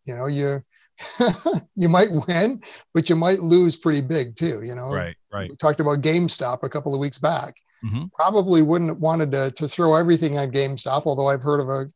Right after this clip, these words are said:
Speaker 1: couple of stories out there where people did, and some of 'em win, b-, you know, win big, others
Speaker 2: That's
Speaker 1: not
Speaker 2: a
Speaker 1: so
Speaker 2: good point,
Speaker 1: big.
Speaker 2: though.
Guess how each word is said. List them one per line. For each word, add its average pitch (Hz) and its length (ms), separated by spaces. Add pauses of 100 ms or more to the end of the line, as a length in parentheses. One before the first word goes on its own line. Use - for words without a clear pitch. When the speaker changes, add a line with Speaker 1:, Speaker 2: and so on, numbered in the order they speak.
(180)
Speaker 1:
couple 147 280
of 127 140 (220)
stories 160 400
out 156 160
there 160 120
where 139 100
people 151 260
did, 147 260
and 131 260 (400)
some 160 220
of 175 100
'em 165 120
win, 180 260
b-, - 120
you 151 140
know, 143 140
win 156 280
big, 170 260
others 147 380
Speaker 2:
That's 143 120
Speaker 1:
not 156 80
Speaker 2:
a - 20
Speaker 1:
so 160 140
Speaker 2:
good 143 100
point, 196 160
Speaker 1:
big. 117 80
Speaker 2:
though. 98 200